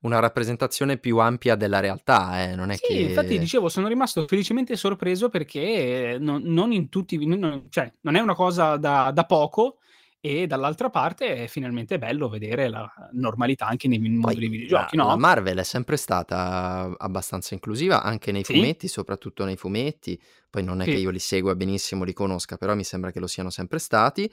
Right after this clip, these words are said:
Speaker 1: e quindi penso che sia semplicemente manifestazione di quello. Eh, certo, non so, poi Spider-Man ha un sacco di costumi, un sacco di manifestazioni,
Speaker 2: Sì,
Speaker 1: un
Speaker 2: sì, sì,
Speaker 1: sacco
Speaker 2: sì,
Speaker 1: di
Speaker 2: sì.
Speaker 1: robe, eh.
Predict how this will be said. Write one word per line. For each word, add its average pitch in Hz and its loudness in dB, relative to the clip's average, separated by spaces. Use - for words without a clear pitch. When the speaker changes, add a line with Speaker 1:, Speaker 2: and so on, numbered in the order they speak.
Speaker 1:
e 95 0
quindi 95 -4
penso 82 -8
che 82 -12
sia - -8
semplicemente 98 -4
manifestazione 98 -4
di 139 -4
quello. 156 4
Eh, 107 0
certo, 92 0
non 147 2
so, 131 4
poi 127 4
Spider-Man 107 2
ha 98 -2
un 95 -4
sacco - -8
di 101 -2
costumi, 101 -6
un 90 -6
sacco - -6
di 95 -4
manifestazioni, 95 0
Speaker 2:
Sì, 180 4
Speaker 1:
un 90 0
Speaker 2:
sì, 92 -4
sì, 127 -6
Speaker 1:
sacco 101 -2
Speaker 2:
sì, - -2
Speaker 1:
di 95 -2
Speaker 2:
sì. 98 2
Speaker 1:
robe, 107 4
eh. 147 0